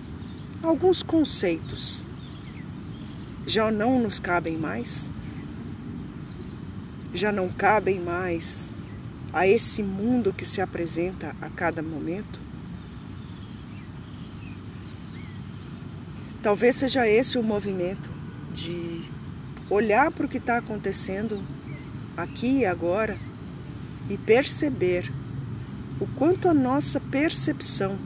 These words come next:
está instalada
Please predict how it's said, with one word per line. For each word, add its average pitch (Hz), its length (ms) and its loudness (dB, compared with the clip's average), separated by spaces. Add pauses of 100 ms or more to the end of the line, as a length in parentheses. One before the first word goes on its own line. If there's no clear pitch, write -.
(3000)
está 208 320 4
instalada 196 880 2